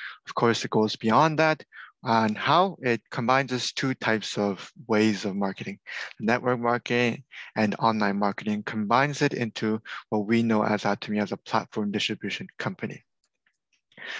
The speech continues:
So what does that mean? That means that suppliers go to Atomy, customers go to Atomy, and then they're able to meet in a,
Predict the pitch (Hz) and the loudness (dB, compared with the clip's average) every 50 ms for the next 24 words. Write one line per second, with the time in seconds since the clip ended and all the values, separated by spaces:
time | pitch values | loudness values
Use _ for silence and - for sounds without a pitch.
0 | - - - - 120 120 113 - 110 104 120 117 117 123 123 127 113 95 _ _ | -12 -8 -4 0 2 2 2 2 0 0 0 0 0 0 0 0 -2 -2 _ _
1 | - - - - - _ - 117 117 123 127 123 123 120 - 117 113 113 _ - | -20 -20 -20 -20 -10 _ 0 2 4 4 4 4 4 4 2 2 0 0 _ -4
2 | - 117 _ _ - 131 139 139 147 147 147 147 147 131 - - - _ - 139 | -6 -6 _ _ 0 2 4 4 4 4 4 4 2 0 -4 -8 -16 _ -10 -4
3 | 110 - 127 127 127 131 127 127 127 - - - 123 123 123 123 120 - _ _ | 0 4 4 6 6 4 4 2 0 0 -2 -4 -2 0 0 0 0 -4 _ _
4 | _ _ _ _ _ - - 165 160 - - 143 135 131 127 117 - - - 123 | _ _ _ _ _ -2 0 0 0 0 0 0 2 2 0 0 -2 -4 -2 -2
5 | 110 117 117 120 113 113 - - 113 113 113 110 - - - - - - 120 107 | 0 0 2 2 0 0 -2 -2 0 0 0 0 -2 -6 -16 -16 -10 -6 -4 -2
6 | 101 107 107 104 101 98 113 - 113 113 107 - 104 - - 101 104 104 113 123 | 0 2 2 2 2 2 2 2 2 0 0 0 -4 -6 -6 -4 0 0 0 0
7 | - - - 117 110 110 113 - | 0 -2 -4 0 0 0 0 -2